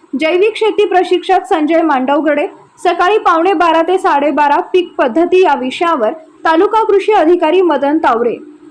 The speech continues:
दुपारी पावणे एक ते सव्वा एक वाजेपर्यंत पीक कर्ज व्याज माफी आणि पुनर्गठन योजना या विषयावर स्टेट बँक ऑफ इंडियाचे क्षेत्रीय अधिकारी राहुल बारापात्रे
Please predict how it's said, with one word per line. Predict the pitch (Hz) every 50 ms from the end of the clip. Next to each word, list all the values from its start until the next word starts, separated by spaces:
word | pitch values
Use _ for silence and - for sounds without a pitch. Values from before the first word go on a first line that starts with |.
| - -
दुपारी | 277 320 330 320 320 311 381
पावणे | 370 - 359 320 294 311 339 349 -
एक | - 294 320 - -
ते | 381 370 277 262 277 - - - - _ _ _ -
सव्वा | 302 - - 330 294 294 311 339 359 349 -
एक | 285 359 381 -
वाजेपर्यंत | 403 339 294 269 311 339 330 320 285 277 269 262 277 269 311 330 - - -
पीक | 392 403 403 - -
कर्ज | 415 320 262 233 240 262 320 320
व्याज | 302 269 285 349 349
माफी | 370 381 359 262 254 - 294 320 359 - - - - -
आणि | 277 294 381
पुनर्गठन | 381 - 381 339 349 403 453 392 392 415 - - 381 403 392 370
योजना | 294 269 262 247 254 339 349 294 214 - - - _ _ - -
या | 294 311
विषयावर | 320 330 339 330 - 392 392 403 427 440
स्टेट | 427 - - 392 370 392 294 285
बँक | 302 339 359 381 370 381
ऑफ | 339 359 381 - -
इंडियाचे | 277 294 285 302 311 302 311 294 302 330 339 381
क्षेत्रीय | 381 - - 381 277 - 330 339 415 427 370 -
अधिकारी | - 285 277 339 339 320 294 302 330 359
राहुल | 339 294 254 254 247 302 330
बारापात्रे | 339 277 285 262 233 254 277 - - 339 320 311 - 302 330